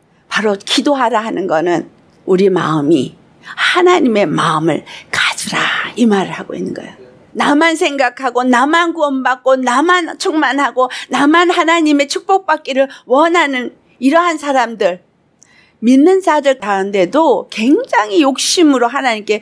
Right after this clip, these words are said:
구하고 있어요. 우리가 가져야 될 거, 예수님이 십자가를 지신 그 십자가가 어떤 의미를 주고 있는가를 분명히 알아야 한다는 거예요. 나만을 구원하는 것이 아니라 모든 민족을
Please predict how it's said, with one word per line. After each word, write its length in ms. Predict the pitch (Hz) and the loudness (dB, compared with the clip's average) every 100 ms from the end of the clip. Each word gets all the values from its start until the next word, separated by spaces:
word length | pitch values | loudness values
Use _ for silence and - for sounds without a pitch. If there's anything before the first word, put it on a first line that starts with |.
| - - | -8 -12
구하고 580 | - 190 185 185 175 - | -6 -4 -2 -2 -2 0
있어요. 420 | 202 147 147 175 - _ _ - | -2 -2 -2 -6 -16 _ _ -2
우리가 300 | 196 185 185 | -2 0 -4
가져야 360 | - 190 190 175 | -6 -4 -2 -2
될 220 | 170 165 | -2 -6
거, 160 | - 185 - - - | -10 -14 -18 -16 -2
예수님이 460 | 196 240 220 196 | -2 0 -6 -6
십자가를 560 | 202 - 269 247 202 196 | -6 -4 -2 0 0 -2
지신 320 | - 226 226 | -6 -4 -2
그 120 | - | 2
십자가가 840 | 202 - - 302 302 185 196 196 - _ _ _ | 2 0 -2 -4 -2 -4 -4 -4 -8 _ _ _
어떤 400 | - 277 330 370 | 0 0 2 2
의미를 320 | 294 247 226 | 2 2 0
주고 260 | 233 - 214 | -4 -2 2
있는가를 440 | 202 180 175 170 | 2 2 0 -2
분명히 580 | 175 285 339 311 269 320 - - | -2 0 2 2 2 2 0 -6
알아야 360 | - 233 247 220 | -2 0 0 -2
한다는 380 | 202 185 170 | -2 -4 -4
거예요. 200 | 147 175 - - - - - - - - - | -6 -8 -10 -20 -20 -20 -20 -20 -20 -14 -4
나만을 540 | 175 185 180 170 160 | 0 0 0 -2 -6
구원하는 460 | - 165 165 165 156 | -6 -2 0 0 -2
것이 280 | 139 - - | -4 -4 -6
아니라 360 | 147 185 - - - - - - | -6 -8 -12 -16 -20 -20 -20 -6
모든 600 | 202 214 208 226 226 214 | 0 2 2 0 0 2
민족을 580 | 269 285 262 196 190 | 4 4 2 0 -2